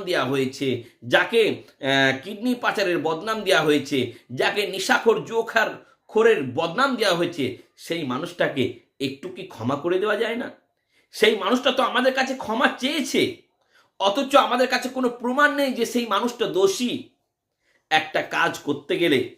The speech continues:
দশ জনের মধ্যে তিন জনের সাথে অশান্তি হতেই পারে,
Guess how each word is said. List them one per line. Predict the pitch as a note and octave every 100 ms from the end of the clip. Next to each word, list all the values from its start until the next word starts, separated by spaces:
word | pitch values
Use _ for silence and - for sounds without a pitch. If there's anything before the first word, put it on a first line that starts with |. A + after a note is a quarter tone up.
| _ _ A2 A2+
দশ | E3+ E3+
জনের | D3 F3 D#3+
মধ্যে | D#3+ C3+ D3 B2 - _ _ _ -
তিন | G#3+ A3+
জনের | A3 G#3 -
সাথে | F3 E3+
অশান্তি | D3+ E3+ F#3+ - C#3
হতেই | C3 - F#3
পারে, | - G2